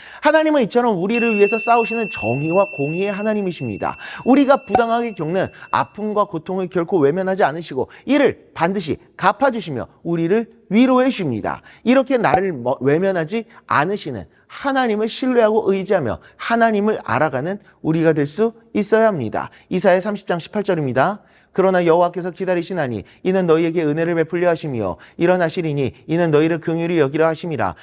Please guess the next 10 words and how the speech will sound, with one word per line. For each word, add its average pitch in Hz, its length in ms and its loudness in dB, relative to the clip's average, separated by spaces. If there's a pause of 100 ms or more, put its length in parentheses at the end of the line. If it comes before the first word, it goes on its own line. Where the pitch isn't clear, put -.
(160)
대저 151 360 0
여호와는 139 440 -2
정의의 147 420 -2
하나님이심이라. 170 800 -4 (280)
그를 170 300 2
기다리는 156 440 0
자마다 143 500 0 (200)
복이 139 320 0
있도다." 127 560 -2 (1120)
아멘. 123 520 2